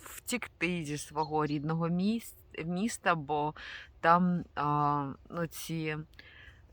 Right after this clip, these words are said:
те, що зваблювало, воно було найближче. Тобто всі навкруги були наркомани, ну, багато наркоманів і друзів, і коли вони пропонували,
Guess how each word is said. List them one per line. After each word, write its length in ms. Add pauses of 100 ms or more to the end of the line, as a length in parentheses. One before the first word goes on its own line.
те, 120
що 180
зваблювало, 800
воно 300
було 380 (120)
найближче. 1120
Тобто 400
всі 680
навкруги 500
були 320
наркомани, 1000
ну, 160
багато 440
наркоманів 960
і 160
друзів, 540
і 40
коли 260
вони 300
пропонували, 960